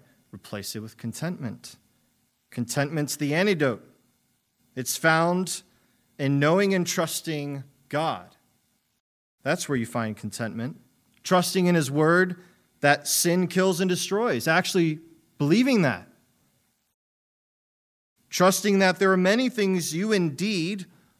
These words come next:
ought not to have. Trusting that there are many things that you don't have because it's for your own good.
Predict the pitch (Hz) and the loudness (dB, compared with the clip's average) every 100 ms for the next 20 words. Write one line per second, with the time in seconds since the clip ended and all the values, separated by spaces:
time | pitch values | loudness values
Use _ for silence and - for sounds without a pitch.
0 | _ _ 135 175 220 - 120 110 123 151 | _ _ -2 0 -2 -4 -6 -2 -2 -2
1 | - 185 185 240 240 147 - _ - _ | -4 -2 0 0 0 -2 -6 _ -20 _
2 | _ _ _ _ _ - - 170 - - | _ _ _ _ _ -6 -2 -2 -2 -6
3 | 139 117 131 165 - _ _ _ _ _ | -4 -4 -4 -8 -10 _ _ _ _ _
4 | _ - 131 139 143 131 131 170 208 143 | _ -4 -2 2 2 2 2 2 0 -2
5 | 131 123 127 - 127 - 127 127 165 190 | -4 -2 -4 -2 -2 -2 -6 -6 -4 -4
6 | 175 120 156 254 240 - 120 104 151 214 | -4 -4 0 0 -2 -8 -6 -6 -8 -10
7 | - - _ _ _ _ _ - 127 120 | -16 -20 _ _ _ _ _ -8 -6 -6
8 | - 151 135 139 139 135 165 151 | -8 -8 -6 -6 -6 -8 -8 -12